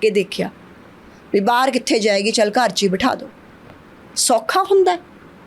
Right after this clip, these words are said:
ਆਪਣਾ ਆਦਮੀ ਜਿਹਨਾਂ ਲਾਵਾਂ ਲਿੱਤੀਆਂ ਹੋਣ, ਵਿਆਹ ਕੀਤਾ ਹੋਵੇ, ਜਿਹਦੇ ਨਾਂ ਦਾ ਚੂੜਾ ਪਾਇਆ ਹੋਵੇ,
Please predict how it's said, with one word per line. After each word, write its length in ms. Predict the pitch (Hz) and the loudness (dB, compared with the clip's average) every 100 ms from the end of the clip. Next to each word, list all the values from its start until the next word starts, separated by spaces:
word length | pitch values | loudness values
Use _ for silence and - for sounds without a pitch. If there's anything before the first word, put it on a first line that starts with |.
| - - | -20 -6
ਆਪਣਾ 380 | 220 220 254 254 247 | -6 0 0 0 0
ਆਦਮੀ 520 | 220 220 247 262 233 | 0 0 0 2 2
ਜਿਹਨਾਂ 300 | 233 262 277 | 2 2 2
ਲਾਵਾਂ 440 | 247 208 202 214 | 2 2 2 2
ਲਿੱਤੀਆਂ 480 | 233 214 - 214 202 | 2 0 0 0 0
ਹੋਣ, 280 | 214 185 202 | 0 0 2
ਵਿਆਹ 320 | 196 208 330 | 2 2 0
ਕੀਤਾ 400 | - 240 - 214 | 0 -2 2 0
ਹੋਵੇ, 240 | 220 185 185 | 2 2 2
ਜਿਹਦੇ 220 | 214 240 | 2 2
ਨਾਂ 200 | 214 202 | 2 2
ਦਾ 120 | 226 | 0
ਚੂੜਾ 420 | 226 233 208 233 | 0 2 2 2
ਪਾਇਆ 320 | 302 208 196 | 0 0 2
ਹੋਵੇ, 360 | 233 185 185 | 0 2 2